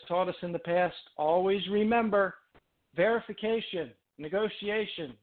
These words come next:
diversification. Protect your principal. K Y W, know your worth. And Vegas, Vegas, Vegas.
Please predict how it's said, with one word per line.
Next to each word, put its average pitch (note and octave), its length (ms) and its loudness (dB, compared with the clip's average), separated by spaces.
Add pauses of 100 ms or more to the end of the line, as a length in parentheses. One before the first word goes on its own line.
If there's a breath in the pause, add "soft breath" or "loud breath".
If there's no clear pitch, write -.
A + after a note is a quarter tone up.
(180)
diversification. G3 1120 -4 (720 soft breath)
Protect G#3 720 -2 (260)
your G#3+ 220 -2
principal. A3 680 -6 (800)
K A#3+ 480 4
Y A3 460 0
W, E3 500 -2 (280)
know A#3+ 460 2
your G#3+ 440 -2
worth. A3 280 2 (960)
And G3+ 460 -8
Vegas, F#3 300 -6 (100)
Vegas, F#3 380 -6
Vegas. G#3+ 340 -6